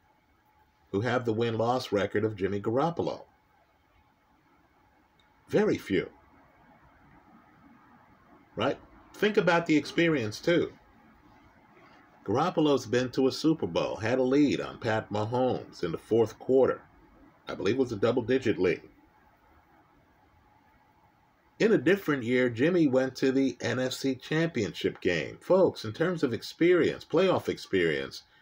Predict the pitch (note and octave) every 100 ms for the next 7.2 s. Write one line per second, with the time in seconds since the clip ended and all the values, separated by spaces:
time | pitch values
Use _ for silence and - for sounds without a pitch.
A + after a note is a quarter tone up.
0 | _ _ _ - F#3 C#3 C3 - D3+ F3
1 | G3 F3 - - - - G2+ G2 E2 G#2
2 | A#2 C#3 C3+ - G2+ G2+ F#2+ G#2 A#2 C3+
3 | F3 G3+ - - - - _ _ _ _
4 | _ _ _ _ _ _ _ _ _ _
5 | _ _ _ _ _ _ _ _ _ _
6 | _ _ _ _ _ - A2 C3 - E3
7 | A#3+ B3